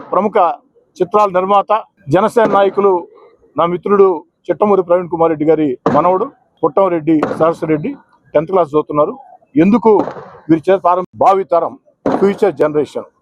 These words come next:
ఈరోజు ప్రపంచంలో భారతదేశం అతి శక్తివంతమైన దేశంగా అవతరిస్తూ ఉంది. అగ్రరాజ్యాలకి దీటుగా జవాబిస్తూ ఉంది.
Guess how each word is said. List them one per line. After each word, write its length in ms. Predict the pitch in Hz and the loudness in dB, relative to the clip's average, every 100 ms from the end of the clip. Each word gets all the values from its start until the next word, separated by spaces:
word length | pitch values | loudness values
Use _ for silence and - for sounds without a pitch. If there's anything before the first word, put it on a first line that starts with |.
| _ _ _ _ _ - - | _ _ _ _ _ -4 0
ఈరోజు 260 | 190 240 262 254 | 2 2 0 0
ప్రపంచంలో 580 | 226 247 254 262 254 262 220 _ - - - - - - - | 0 0 0 2 4 2 0 _ -6 -6 -8 -14 -20 -8 0
భారతదేశం 600 | 202 247 196 240 226 233 196 - _ _ _ _ _ 170 | 2 2 2 0 2 0 -2 -8 _ _ _ _ _ -2
అతి 160 | 180 233 | 0 -4
శక్తివంతమైన 600 | 214 - 247 240 233 226 196 | -4 0 0 2 0 0 0
దేశంగా 380 | 208 214 208 202 190 - - | 0 0 2 2 2 0 -2
అవతరిస్తూ 420 | 180 196 175 - 147 | -2 -2 -4 -2 -2
ఉంది. 120 | 127 - - - - - - - - - 147 | -2 -4 -6 -14 -16 -20 -20 -20 -20 -4 -2
అగ్రరాజ్యాలకి 840 | 175 240 247 247 226 269 254 247 240 185 - _ - 120 196 | 0 2 4 2 2 2 2 0 -2 -2 -8 _ -6 -2 -2
దీటుగా 440 | 240 247 220 220 180 - _ _ _ 110 | 0 2 4 4 2 -2 _ _ _ 0
జవాబిస్తూ 440 | 175 196 156 - 151 | 0 0 -4 -4 -4
ఉంది. 140 | 117 | -4